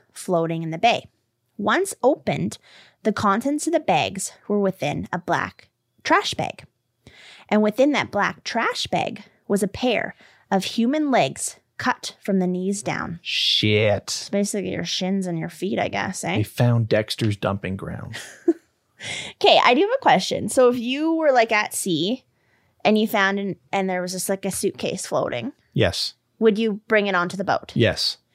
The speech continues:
Speaker 1: Would you open it up?
Speaker 2: Yes.
Speaker 1: Because what, you think maybe there's money or something cool in there?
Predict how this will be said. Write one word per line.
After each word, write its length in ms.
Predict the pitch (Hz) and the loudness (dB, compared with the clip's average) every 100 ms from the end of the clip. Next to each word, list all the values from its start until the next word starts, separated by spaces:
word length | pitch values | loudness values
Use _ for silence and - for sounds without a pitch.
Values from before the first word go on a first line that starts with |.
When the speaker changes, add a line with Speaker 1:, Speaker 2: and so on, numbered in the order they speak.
| _ _ | _ _
Speaker 1:
Would 180 | 202 196 | 2 4
you 80 | 196 | 6
open 260 | 185 185 185 | 4 4 0
it 140 | 156 | 0
up? 140 | - - | -2 2
Speaker 2:
Yes. 460 | 113 82 - - - _ _ _ _ _ _ _ _ _ _ _ _ _ _ _ _ _ _ | 2 2 -2 -8 -12 _ _ _ _ _ _ _ _ _ _ _ _ _ _ _ _ _ _
Speaker 1:
Because 340 | 226 220 196 190 | 0 4 4 4
what, 220 | 185 - | 2 2
you 160 | 180 180 | 0 -2
think 260 | 175 160 | -2 -2
maybe 220 | 175 170 | -4 -4
there's 200 | 165 165 | -4 -4
money 280 | 175 151 185 | -4 -4 -4
or 60 | 175 | -6
something 280 | 185 - 185 | -8 -8 -8
cool 240 | 185 170 | -6 -4
in 100 | 185 | -2
there? 240 | 208 277 | -2 -4